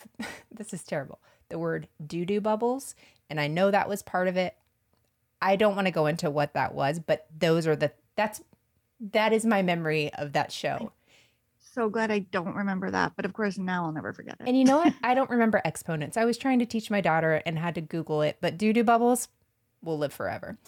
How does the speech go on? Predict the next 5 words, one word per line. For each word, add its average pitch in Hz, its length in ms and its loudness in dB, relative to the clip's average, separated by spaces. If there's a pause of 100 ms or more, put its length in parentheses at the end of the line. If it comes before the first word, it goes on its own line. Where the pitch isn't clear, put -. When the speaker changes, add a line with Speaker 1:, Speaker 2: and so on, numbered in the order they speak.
(200)
Speaker 2:
<laughs> - 280 -10
Speaker 1:
So, - 840 0 (520)
<laughs> - 540 -12
so 311 140 -2
she 320 220 2